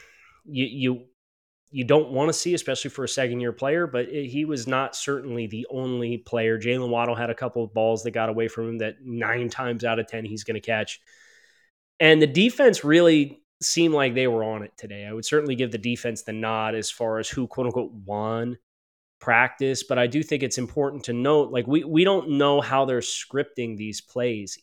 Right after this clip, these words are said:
either. You know, for some of these instances, it might be a case of they're scripting plays to run into unfavorable offense or defensive looks just to kinda see, hey, how are we gonna stack up when,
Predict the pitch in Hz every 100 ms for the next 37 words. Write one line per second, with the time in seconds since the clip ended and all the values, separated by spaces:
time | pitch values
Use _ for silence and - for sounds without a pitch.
0 | - 135 107 - 143 - 120 - 165 180
1 | 135 117 135 143 - 113 - 113 - -
2 | _ _ - 180 185 143 123 120 120 123
3 | 120 - 117 110 - _ _ _ 110 127
4 | 139 - - 143 139 - 127 117 135 131
5 | 135 - 127 110 123 135 131 123 - 123
6 | - 131 139 - 131 123 127 110 110 107
7 | _ _ _ _ _ - 131 127 131 123
8 | - 123 110 139 131 127 110 101 143 156
9 | - - - _ _ _ _ 117 147 147
10 | - - 143 127 147 123 135 117 131 147
11 | 151 123 - 135 117 135 127 127 123